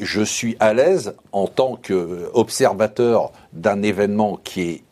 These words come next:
irrationnel, mais totalement nouveau, qui est l'intervention illimitée des banques centrales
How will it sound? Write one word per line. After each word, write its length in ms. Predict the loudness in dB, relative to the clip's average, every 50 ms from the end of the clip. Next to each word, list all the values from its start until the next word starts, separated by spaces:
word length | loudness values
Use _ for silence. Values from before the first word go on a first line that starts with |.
| _
irrationnel, 840 | -2 0 2 2 2 2 0 -2 -6 -2 0 2 2 4 4 2 2 0
mais 160 | -2 -4 -6
totalement 560 | -4 -2 -2 -2 0 0 -2 -2 -2 -2 -2
nouveau, 420 | 0 0 0 0 2 2 2 2 2 -2 -12 -20 -20 -20 _ _
qui 100 | 0 0
est 40 | 2
l'intervention 880 | 2 2 2 0 2 2 2 2 4 2 0 -2 -2 -2 -2 -2 -4 -6 _ _ _ -2
illimitée 840 | -2 0 2 0 0 0 0 -2 -4 -2 2 2 2 4 2 0 -4
des 260 | -10 -6 0 0 2 2
banques 280 | 4 2 0 0 -2
centrales 500 | -4 -4 -4 -2 0 2 2 2 0 -4